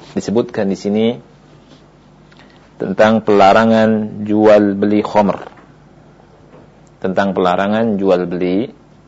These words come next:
khomer. Juga babi,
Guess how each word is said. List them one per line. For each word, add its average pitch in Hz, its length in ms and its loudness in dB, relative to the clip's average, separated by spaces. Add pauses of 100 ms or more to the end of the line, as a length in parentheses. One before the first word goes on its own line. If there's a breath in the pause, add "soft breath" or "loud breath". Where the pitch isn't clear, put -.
(520)
khomer. 87 400 -2 (1500 loud breath)
Juga 104 720 4 (880)
babi, 98 400 2